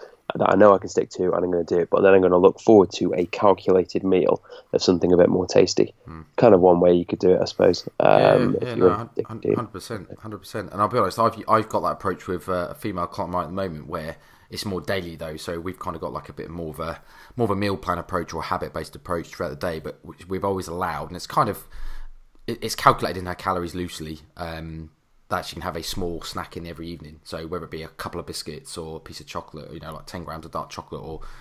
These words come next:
Speaker 2: milk chocolate, whatever chocolates you like, that type of stuff. And it just, um, means that, oh, do you know what, I can suffer and cope throughout the day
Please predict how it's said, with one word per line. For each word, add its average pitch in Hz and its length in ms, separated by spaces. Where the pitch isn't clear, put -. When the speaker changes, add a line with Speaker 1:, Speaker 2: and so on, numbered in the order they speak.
Speaker 2:
milk 80 300
chocolate, 82 260
whatever 87 180
chocolates - 280
you 82 80
like, 76 220
that 101 160
type 90 180
of - 60
stuff. - 320
And 107 80
it 101 60
just, - 320
um, 101 420
means 110 280
that, 98 300
oh, 101 140
do - 100
you 98 60
know 90 60
what, 90 120
I 90 100
can 90 160
suffer - 400
and 87 100
cope 92 260
throughout 85 240
the - 80
day 90 340